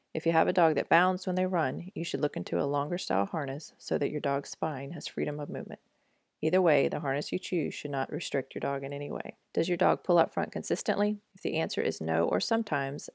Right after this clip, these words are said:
then a shorter harness like the Zero D C should work well. If your dog pulls up front consistently, then a longer harness may suit you better. Other things to consider: is your dog okay with something near its tail?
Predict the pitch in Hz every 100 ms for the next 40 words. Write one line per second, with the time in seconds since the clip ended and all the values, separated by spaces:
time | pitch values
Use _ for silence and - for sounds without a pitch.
0 | - 160 143 - 156 202 185 160 147 151
1 | - 156 147 143 143 156 180 - 170 143
2 | 143 - 147 143 - 135 - - _ _
3 | _ _ _ _ - - 160 165 143 139
4 | 156 - - - 151 - - 220 - -
5 | 143 165 - - 156 135 147 156 - 151
6 | 131 135 - 151 151 156 143 170 - -
7 | - _ _ - 156 180 175 175 - 202
8 | 196 170 143 175 - _ _ _ - 156
9 | 156 147 147 160 - 151 151 - 147 156
10 | 147 143 - - 139 -